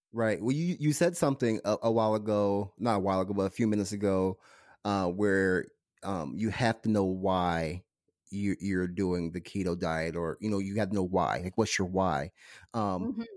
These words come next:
Speaker 1: explain to me, you know, there had to be a why for you, right? I mean, you, you started this. You're, you're a great, you're, you're advocate for the ketogenic diet. What, what was your why? How did you get started,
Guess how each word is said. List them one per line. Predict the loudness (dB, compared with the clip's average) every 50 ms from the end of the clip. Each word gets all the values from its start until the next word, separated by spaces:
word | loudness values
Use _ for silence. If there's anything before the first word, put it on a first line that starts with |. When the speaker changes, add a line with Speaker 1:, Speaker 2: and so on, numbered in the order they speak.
| -6
Speaker 1:
explain | -6 -6 -4 0 0 0 0
to | 0 2
me, | 2 4 4
you | 4
know, | 4 2 2 0 _ _ _ _ -16
there | -8 0 0 2
had | 4 4 2 4 2
to | 2
be | 2 4 4
a | 4
why | 4 4 4 4 4 2 2
for | -2 -2 -4
you, | -2 0 0 0 0 -2
right? | 0 0 2 2 2 0
I | 0
mean, | -2 -2 0
you, | 0 0 0 2
you | 0 0
started | 0 2 2 4 4 4 4 4
this. | 2 2 0 0
You're, | -2 -2 -2
you're | 0 0 0 0 0
a |
great, | -2 -4 -2 2 2 2 2 0 -4 _ _ -8
you're, | -4 -2 0 0 -2 -4 -6 _
you're | -8 -4 -4 -4 -2 0
advocate | 0 0 2 0 0 0 2 2 2 2 0
for | 0 2 2 4 4 4 4 2 2 0 -4
the | -8 -10
ketogenic | -6 -2 0 0 2 2 0 -2 -2 -2 0
diet. | 0 0 2 2 2 2
What, | 2 0 0 0 0
what | 0 2 2
was | 2 0 2
your | 2 2 4 4
why? | 4 4 4 2 2
How | 2 2 2
did | 2 0
you | 0
get | -2 -2 -4
started, | -2 0 0 2 2 2 0 -2